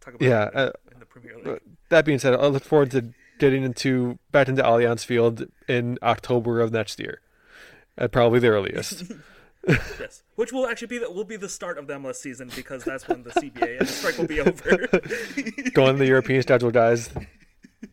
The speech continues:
Speaker 2: Get ready for,
Speaker 1: I mean, I
Speaker 2: get ready for a Boxing Day match at Allianz. God, I can't wait.
Speaker 1: I mean, I mean that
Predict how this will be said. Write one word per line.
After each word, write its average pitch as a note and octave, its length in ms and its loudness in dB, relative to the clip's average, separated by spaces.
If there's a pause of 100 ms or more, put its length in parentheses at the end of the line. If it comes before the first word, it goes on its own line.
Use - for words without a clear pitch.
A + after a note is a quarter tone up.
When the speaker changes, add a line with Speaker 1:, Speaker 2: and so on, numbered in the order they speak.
Speaker 2:
Get D#3 100 4
ready D3 220 10
for, D#3 220 8 (340)
Speaker 1:
I F#3+ 80 -10
mean, - 260 -18 (100)
I - 300 -14
Speaker 2:
get - 120 -2
ready E3 180 8
for D#3+ 160 6
a C3+ 60 6
Boxing B2+ 420 0
Day C3 160 4
match B2 260 0
at A2 60 0
Allianz. A2 840 0 (1700)
God, B2 220 6
I A2+ 40 4
can't A#2 240 0
wait. A2+ 260 2 (360)
Speaker 1:
I F3 40 -8
mean, F3+ 140 -18 (600)
I E3 60 -8
mean E3+ 160 -16
that D3+ 140 -6